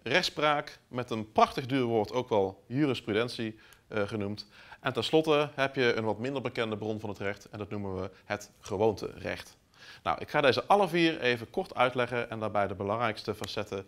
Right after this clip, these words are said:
eh, met jullie bespreken. Te beginnen met de verdragen. Nou, een verdrag is in wezen een contract, een overeenkomst, ehm, tussen twee of meerdere staten. Ehm,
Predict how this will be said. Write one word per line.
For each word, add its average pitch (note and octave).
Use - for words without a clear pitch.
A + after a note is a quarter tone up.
eh, F#2+
met G2
jullie F#2
bespreken. -
Te -
beginnen E3+
met A#2
de E3+
verdragen. D3
Nou, C#3+
een C#3+
verdrag C#3
is D#3+
in C3
wezen G3
een B2+
contract, D3
een A#2+
overeenkomst, C3
ehm, C3+
tussen G3
twee F3
of B2
meerdere C3
staten. F#2+
Ehm, G2+